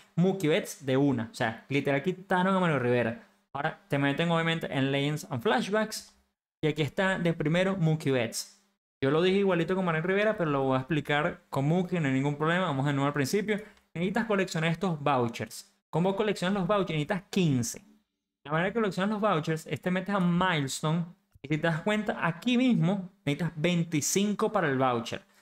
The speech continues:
¿Por qué, eh, me pongo a poner negativo ahora? Porque si se dan cuenta, en la de abajo decía ocho. Ocho era lo que necesitas para Mario Rivera. Hay colecciones que son muy difíciles. O sea, alguien como yo que juega mucho este juego, que tiene muchísimas cartas,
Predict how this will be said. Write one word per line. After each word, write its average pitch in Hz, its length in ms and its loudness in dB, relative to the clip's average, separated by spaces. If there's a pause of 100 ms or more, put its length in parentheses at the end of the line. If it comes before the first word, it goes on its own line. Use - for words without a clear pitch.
(180)
¿Por 170 220 -2
qué, 220 380 -2 (840)
eh, 185 220 -6
me 185 140 0
pongo 180 260 2
a 202 100 0
poner 180 180 0
negativo 165 420 0
ahora? 123 360 0 (140)
Porque 156 240 0
si 160 100 0
se 180 40 0
dan 190 120 0
cuenta, 220 380 0
en 165 140 0
la 160 80 2
de 156 60 2
abajo 185 180 2
decía 151 320 2
ocho. 139 260 0 (120)
Ocho 233 360 0
era 180 140 2
lo 202 100 0
que 208 80 -4
necesitas 185 300 -2
para 190 180 0
Mario 151 240 2
Rivera. 139 400 2
Hay 139 120 0
colecciones 190 420 -2
que 190 140 -8
son 147 160 -2
muy 170 280 4
difíciles. 170 600 0
O - 300 -20
sea, 160 100 -4
alguien 196 180 2
como 214 260 2
yo 160 140 2
que 170 80 -2
juega 165 160 0
mucho 156 280 0
este 160 160 0
juego, 160 340 2
que 143 140 -4
tiene 147 200 0
muchísimas 160 360 -2
cartas, 151 540 0